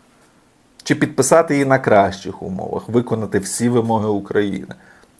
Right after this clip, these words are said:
А війна ж то тоді вже йшла. Європа на нас тиснула.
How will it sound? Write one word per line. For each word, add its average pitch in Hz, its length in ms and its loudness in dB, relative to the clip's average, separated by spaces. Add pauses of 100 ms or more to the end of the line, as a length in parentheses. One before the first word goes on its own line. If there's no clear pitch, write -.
(120)
А 104 120 0
війна 98 380 -2
ж - 100 -20
то - 60 -10
тоді - 380 -12
вже - 140 -16
йшла. 117 380 -8 (760)
Європа 113 560 2
на 233 120 -2
нас 180 220 -6
тиснула. - 540 -14